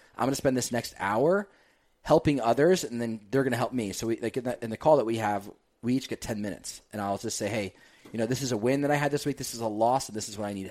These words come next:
you know, I need help with." And then I just open it up for other people that have the same, you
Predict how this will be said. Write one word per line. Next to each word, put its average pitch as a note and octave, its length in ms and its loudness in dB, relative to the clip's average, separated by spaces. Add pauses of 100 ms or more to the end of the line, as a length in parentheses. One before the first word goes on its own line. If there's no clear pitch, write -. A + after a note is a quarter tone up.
(120)
you A2 80 -4
know, F#2+ 60 -4
I G2 60 -4
need G2 160 -8
help - 280 -6
with." - 200 -10 (400)
And C3 120 -4
then E3+ 60 2
I G3+ 40 2
just F#3+ 260 -2
open D3+ 220 4
it C3+ 60 4
up D#3+ 140 4
for A#2 280 0
other B2+ 200 2
people B2 320 -4
that A2+ 160 2
have A2+ 120 -2
the G#2 60 -4
same, G#2+ 300 -6
you A2 100 -10